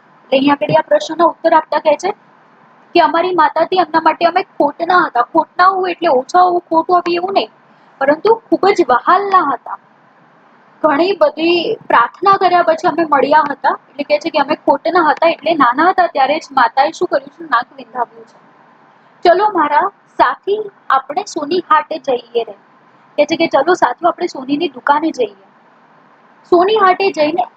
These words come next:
અસતરી પારખીએ રે. એટલે કે સોનીની દુકાને જઈને સ્ત્રીને પારખીએ, કારણ કે બધાને ખબર છે સ્ત્રીઓને સોનું ખૂબ જ પસંદ હોય. એટલે કહે છે કે આપણે પારખવું હોય તો ક્યાં લઈ જઈએ? સોની હાટ. હાટ એટલે દુકાન, બરોબર?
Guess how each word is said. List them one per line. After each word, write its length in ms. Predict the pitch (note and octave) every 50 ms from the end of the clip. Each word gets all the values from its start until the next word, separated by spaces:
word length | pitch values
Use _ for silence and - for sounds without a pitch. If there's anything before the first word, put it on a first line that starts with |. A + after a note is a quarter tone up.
| _
અસતરી 540 | - - - - G4 G4+ - E4+ D#4+ E4+ F#4
પારખીએ 640 | G4 - C4+ A3+ B3 B3 - _ _ E4 D#4+ C#4 A#3+
રે. 120 | - A3 - _ _ _ _ _ _ _ -
એટલે 160 | C#4 - F4
કે 100 | - F#4+
સોનીની 440 | F4+ - D#4+ C#4 C4+ D4 D#4 E4+ F4+
દુકાને 380 | C#4+ D#4 - D#4 D4 D4+ E4 E4
જઈને 280 | - D#4 C#4+ C4 E4 G4
સ્ત્રીને 440 | - _ - - C#4 C4+ C4 D4+ D#4+
પારખીએ, 480 | - C#4 A#3+ A#3+ B3 C4+ - _ A#3
કારણ 220 | - A#3+ B3 B3+ B3+
કે 100 | - D4
બધાને 480 | C#4 C4+ - _ E4 E4+ F4 F4+ F4+
ખબર 260 | F4 E4+ E4 D#4+ D4+
છે 180 | D4 - - A3 - _ _ _ _ _ _ _ _
સ્ત્રીઓને 480 | _ - F4 D#4 D4+ D#4+ D#4+ D#4+ E4+ F4+
સોનું 320 | F4 - D#4+ D#4 D#4+ E4+ E4+
ખૂબ 240 | - D#4 - D#4
જ 180 | E4+ F#4+ - G4+
પસંદ 360 | - C#4+ D4 - D#4 C#4+ B3+ B3
હોય. 200 | B3 A3 - - _ _ _ _ -
એટલે 340 | - - _ _ A#3+ B3+ B3
કહે 160 | C#4 C#4 A#3
છે 160 | - F4+ E4+
કે 100 | - D4
આપણે 460 | B3 A#3 - - D4 D4+ D#4+ F4 - - _ _ _ _ _ _ _ _
પારખવું 560 | C#4+ C4 B3 C4+ D#4 D#4 - _ - F#4 F#4+ F4+
હોય 200 | G4+ G4 F4 -
તો 100 | - E4
ક્યાં 260 | - - F#4 F#4+ F#4
લઈ 140 | F4+ E4+ E4
જઈએ? 300 | - E4 E4 E4 F#4+ G4
સોની 540 | - - E4+ D#4+ D4+ D4 F4 F4 F#4 F#4+ - _ _ _
હાટ. 200 | C#4 C#4+ - - - - - -
હાટ 180 | F4 F4+ - -
એટલે 260 | D#4+ - _ E4+ F#4
દુકાન, 360 | G4+ G4+ F#4+ - D4+ A3+ - - _ _ _ _
બરોબર? 280 | A#3 A#3 B3+ C4+ F4